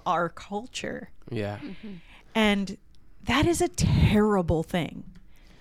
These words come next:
Speaker 1: I, I mean, I don't mean to be hyperbolic, but I think it's important that we understand how not, that, that is the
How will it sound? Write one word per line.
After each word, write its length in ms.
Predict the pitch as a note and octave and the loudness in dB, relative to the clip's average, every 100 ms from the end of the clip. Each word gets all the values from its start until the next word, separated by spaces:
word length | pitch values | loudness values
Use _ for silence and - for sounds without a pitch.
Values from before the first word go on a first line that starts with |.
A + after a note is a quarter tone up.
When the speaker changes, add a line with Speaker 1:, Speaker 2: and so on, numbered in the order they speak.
| - - - - | -18 -18 -20 0
Speaker 1:
I, 80 | G#3+ - | 0 4
I 60 | |
mean, 180 | A3+ A3+ | 4 4
I 120 | G3+ | 4
don't 220 | A#3 C4+ B3 | 4 4 4
mean 140 | A#3 | 0
to 100 | G#3 | 0
be 120 | G3 | 0
hyperbolic, 680 | F3+ G3 F3+ E3+ E3 - - | 0 -2 -2 -4 -6 -10 -4
but 120 | F#3 | 0
I 100 | F#3+ | 0
think 260 | F#3+ A#3+ A#3+ | 2 0 0
it's 180 | F#3 G3 | -2 -2
important 380 | F3 G3 F3 F#3+ | 0 0 0 0
that 100 | F3 | -2
we 120 | F3 | -2
understand 600 | F3+ F3 - F#3 F3+ E3+ - - | -2 -4 -2 -2 -2 -4 -12 -8
how 420 | - F#3+ F#3 F3 - - - - | 0 4 4 0 -8 -18 -20 -4
not, 560 | F#3 F#3 F#3+ F#3+ - E3 | -2 2 2 0 -2 -4
that, 220 | G3+ - | -4 0
that 140 | A#3+ | -2
is 120 | A3+ | 0
the 160 | G#3+ F#3 | -2 -8